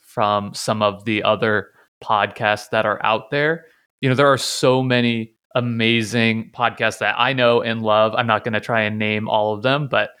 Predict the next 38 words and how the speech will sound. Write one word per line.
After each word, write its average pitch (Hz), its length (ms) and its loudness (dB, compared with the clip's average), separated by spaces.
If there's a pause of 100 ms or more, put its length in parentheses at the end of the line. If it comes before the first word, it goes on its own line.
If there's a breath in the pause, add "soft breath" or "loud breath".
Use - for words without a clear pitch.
(520 soft breath)
I'm 120 120 0
sure 113 220 0
there, 110 320 4
if 135 100 -4
you're 120 120 -2
listening 120 240 0
to 143 40 2
this, 180 160 0
there 123 100 2
are 117 40 4
probably 113 300 0
other 110 180 2
podcasts 113 680 -2
in 120 120 -4
the 117 60 -2
board 113 240 0
gaming 113 140 -2
space 113 260 -4
that 120 60 -6
you 113 60 -4
listen 113 280 -4
to 117 480 -6
as 110 340 0
well, 104 460 2
or 117 280 2
at 107 80 -2
least 117 240 -2
are 113 220 2
familiar 110 500 -2
with, 110 200 -2 (340 soft breath)
that 117 160 0
really 123 340 0
do 120 120 0
a - 20 -2
good 107 140 -4
job 104 260 0
of, 104 140 -6
like, 101 320 -4